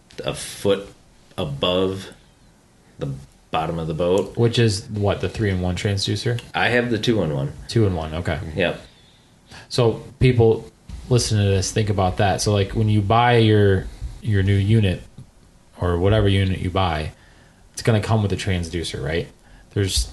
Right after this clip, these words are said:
Speaker 2: they've, I think they've upgraded them all now to the three-in-one.
Speaker 1: And it mostly
Speaker 2: And
Speaker 1: comes with the three, the
Speaker 2: Right.
Speaker 1: three-in-one,
Speaker 2: But
Speaker 1: correct.
Speaker 2: if you have an older unit and you're kinda looking to not modify much with your boat and you want something, like, a better quality,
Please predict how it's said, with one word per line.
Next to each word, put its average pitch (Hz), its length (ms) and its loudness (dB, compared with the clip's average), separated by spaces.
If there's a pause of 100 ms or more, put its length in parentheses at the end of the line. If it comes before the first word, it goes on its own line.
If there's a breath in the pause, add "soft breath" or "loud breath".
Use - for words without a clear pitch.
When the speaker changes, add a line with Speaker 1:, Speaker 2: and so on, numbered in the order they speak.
Speaker 2:
they've, 110 400 0
I 110 100 0
think 185 380 0
they've 104 220 4
upgraded 113 520 2
them 98 160 0
all 98 240 4
now 92 160 2
to 92 160 -2
the 90 100 0
three-in-one. 104 460 2
Speaker 1:
And 101 100 4
it 101 40 6
mostly 127 340 4
Speaker 2:
And 127 80 2
Speaker 1:
comes 117 220 2
with 107 160 -2
the 101 60 -10
three, 101 240 0
the - 120 -6
Speaker 2:
Right. 107 320 4
Speaker 1:
three-in-one, 95 460 0
Speaker 2:
But 80 80 -8
Speaker 1:
correct. 127 340 4
Speaker 2:
if 117 160 2
you 113 140 6
have 139 240 4
an 135 80 8
older 127 260 6
unit 98 400 4
and 101 100 2
you're 98 140 4
kinda 104 240 2
looking 104 520 4
to 104 100 0
not 101 260 2
modify 98 500 2
much 98 280 0
with 90 120 -4
your 85 120 -2
boat 113 260 4
and 95 80 0
you 98 140 2
want 95 320 0
something, 95 420 0
like, 90 220 -2
a - 20 -8
better 90 220 0
quality, 98 640 2